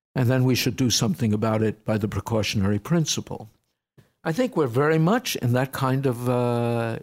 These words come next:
illogic. At any rate, promoting alarm is indeed the role of Working Group Two. This group deals with impacts that are claimed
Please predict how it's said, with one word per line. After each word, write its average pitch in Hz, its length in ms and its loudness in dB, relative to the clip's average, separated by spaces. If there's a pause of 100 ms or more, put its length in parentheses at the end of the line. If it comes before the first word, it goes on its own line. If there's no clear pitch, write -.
(120)
illogic. 143 640 -2 (1500)
At 202 60 0
any 269 200 4
rate, 139 340 2 (1800)
promoting 185 600 0
alarm 139 500 0
is 139 220 -2
indeed 135 460 -2
the 127 100 -2
role 117 300 0
of - 100 -14
Working 117 360 -10
Group 110 320 -14
Two. 151 380 -2 (640)
This 120 180 -4
group 123 320 -6
deals 131 380 0
with 107 160 -8
impacts 139 880 -6
that 113 160 -10
are 113 100 -8
claimed 127 720 -6